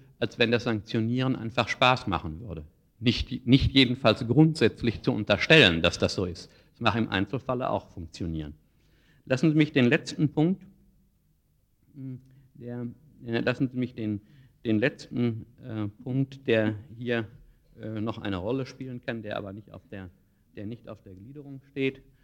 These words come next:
noch kurz mit Ihnen erörtern. Äh, dieser Punkt wäre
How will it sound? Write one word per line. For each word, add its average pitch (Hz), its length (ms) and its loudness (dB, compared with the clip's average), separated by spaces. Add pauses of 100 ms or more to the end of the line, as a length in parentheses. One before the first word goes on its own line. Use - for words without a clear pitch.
(220)
noch 120 240 -12
kurz 127 280 -4
mit 117 160 -2
Ihnen 104 280 -4
erörtern. 110 560 0 (920)
Äh, 120 120 -6
dieser 135 320 2
Punkt 135 500 -4 (280)
wäre 120 640 2